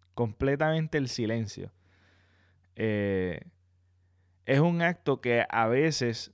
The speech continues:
nos desespera por el hecho de que estamos tan acostumbrados, por lo menos yo personalmente me encanta estar escuchando ya sea música, ya sea podcast, este, o en el televisor, a veces lo escucho o veo los podcasts,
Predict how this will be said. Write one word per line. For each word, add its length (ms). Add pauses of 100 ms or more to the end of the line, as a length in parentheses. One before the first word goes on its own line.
nos 260
desespera 840 (120)
por 140
el 100
hecho 240
de 120
que 80
estamos 360
tan 200
acostumbrados, 880 (160)
por 140
lo 100
menos 380
yo 560
personalmente 960 (340)
me 140
encanta 380
estar 220
escuchando 520
ya 160
sea 220
música, 680 (880)
ya 120
sea 220
podcast, 720 (560)
este, 560
o 140
en 80
el 120
televisor, 520
a 80
veces 320
lo 100
escucho 580
o 140
veo 220
los 160
podcasts, 580